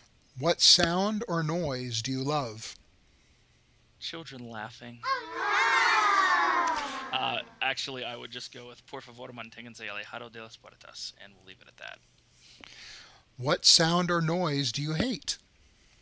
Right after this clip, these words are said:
Speaker 2: Parents yelling at their children at Disney. It's like fingernails on a chalkboard.
Speaker 1: What career,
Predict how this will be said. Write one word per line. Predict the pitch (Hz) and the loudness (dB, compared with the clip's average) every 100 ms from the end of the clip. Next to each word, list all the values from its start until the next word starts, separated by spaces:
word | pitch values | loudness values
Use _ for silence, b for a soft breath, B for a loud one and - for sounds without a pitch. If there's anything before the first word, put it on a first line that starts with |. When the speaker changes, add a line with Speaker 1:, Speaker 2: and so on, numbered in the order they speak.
| - _ _ _ _ _ _ _ - _ _ _ _ _ _ _ _ _ _ _ _ | -20 _ _ _ _ _ _ _ -20 _ _ _ _ _ _ _ _ _ _ _ _
Speaker 2:
Parents | - 127 135 139 - - | -8 -6 -6 -6 -8 -10
yelling | 117 117 127 | -12 -10 -8
at | 127 | -10
their | 135 | -10
children | 127 - 107 104 110 104 110 - _ _ _ 113 | -8 -8 -10 -14 -16 -16 -20 -20 _ _ _ -14
at | - | -12
Disney. | - 92 - 76 62 - _ _ _ _ _ _ - | -16 -16 -18 -18 -20 -20 _ _ _ _ _ _ -20
It's | - - | -8 -6
like | 113 101 - - _ _ _ _ | -6 -8 -10 -16 _ _ _ _
fingernails | - - 113 113 107 107 | -20 -16 -14 -14 -14 -14
on | 107 | -14
a | |
chalkboard. | 110 - 90 _ 92 95 92 - _ _ _ _ _ _ b b b b _ _ _ _ - B B B B B _ _ - _ _ _ 123 | -14 -12 -14 _ -20 -20 -20 -20 _ _ _ _ _ _ b b b b _ _ _ _ -20 B B B B B _ _ -20 _ _ _ -2
Speaker 1:
What | 135 175 | 0 0
career, | - 226 202 147 139 147 | -2 2 4 4 2 -2